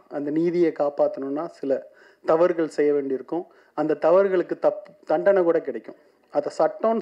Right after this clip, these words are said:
சொல்லணுமே தவிர, நீதின்னு சொல்லக்கூடாதுன்னு ஒரு இடத்துல சொல்லியிருப்பேன். இது மாதிரி இந்த படம் முழுக்க அரசியலையும் தாண்டி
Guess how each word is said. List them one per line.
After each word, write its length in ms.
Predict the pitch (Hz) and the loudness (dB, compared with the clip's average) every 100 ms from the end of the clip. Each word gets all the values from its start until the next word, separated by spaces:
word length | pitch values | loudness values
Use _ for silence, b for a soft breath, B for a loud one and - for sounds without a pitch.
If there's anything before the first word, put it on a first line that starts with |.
| 196 | 0
சொல்லணுமே 380 | 170 156 156 | 0 0 -2
தவிர, 460 | - 143 151 156 - B B B | -2 -2 0 -2 -4 B B B
நீதின்னு 480 | 175 180 202 202 196 190 | -2 2 2 0 -4 -2
சொல்லக்கூடாதுன்னு 560 | 151 147 139 135 135 | 0 0 -2 -4 -4
ஒரு 200 | 143 120 | -8 -8
இடத்துல 360 | 120 127 127 110 - b b b b - | -10 -12 -14 -14 -16 b b b b -4
சொல்லியிருப்பேன். 380 | 135 127 131 | -4 -4 -10
இது 140 | 135 165 | -10 -4
மாதிரி 360 | 208 240 247 - b b b b b _ | -2 0 -4 -10 b b b b b _
இந்த 120 | - 175 | -6 0
படம் 320 | - 220 277 | 2 2 4
முழுக்க 640 | 254 254 262 269 302 302 B B _ _ _ _ _ - | 2 0 2 4 4 2 B B _ _ _ _ _ -8
அரசியலையும் 680 | 202 214 - 240 247 247 226 | -4 -4 0 2 2 2 2
தாண்டி 680 | 175 185 208 220 240 277 | 2 2 2 -2 -6 -8